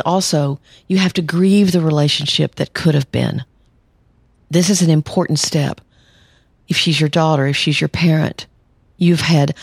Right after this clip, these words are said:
ideas of what that relationship would be like, and it's not that way.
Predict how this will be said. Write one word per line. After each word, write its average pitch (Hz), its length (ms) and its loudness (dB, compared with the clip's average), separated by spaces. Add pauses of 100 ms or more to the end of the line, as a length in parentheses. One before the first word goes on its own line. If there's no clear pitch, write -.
(200)
ideas 165 560 4
of 139 120 0
what 160 160 -2
that - 140 -2
relationship 156 600 0
would 151 140 -4
be 175 180 0
like, - 360 -4 (600)
and 190 140 4
it's 180 240 0
not 156 360 2
that - 200 -6
way. - 360 -6